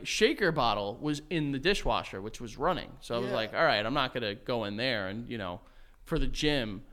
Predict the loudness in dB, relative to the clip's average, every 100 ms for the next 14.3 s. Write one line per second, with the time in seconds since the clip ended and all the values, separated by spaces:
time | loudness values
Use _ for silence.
0 | -14 -2 4 4 6 2 2 2 -2 -2
1 | -2 -2 0 0 -2 -6 -10 -2 0 0
2 | -2 -8 -2 0 0 -2 -6 -6 -6 -6
3 | -4 -2 -2 -4 -4 2 2 2 2 2
4 | 0 -2 -2 2 4 4 2 0 0 2
5 | 4 4 4 4 2 0 0 0 0 0
6 | 2 4 4 6 6 8 6 2 -2 -2
7 | -2 0 0 0 -2 -4 -4 0 4 4
8 | 4 -6 -16 -18 -20 -18 -18 -16 -12 -10
9 | -12 2 6 8 6 4 2 2 2 0
10 | -2 -8 -12 -12 -8 -8 -8 -14 -12 -8
11 | 0 4 6 4 4 2 4 4 4 2
12 | 0 4 4 4 -2 4 8 10 8 6
13 | 0 -6 0 2 2 0 4 6 6 4
14 | 0 -4 -8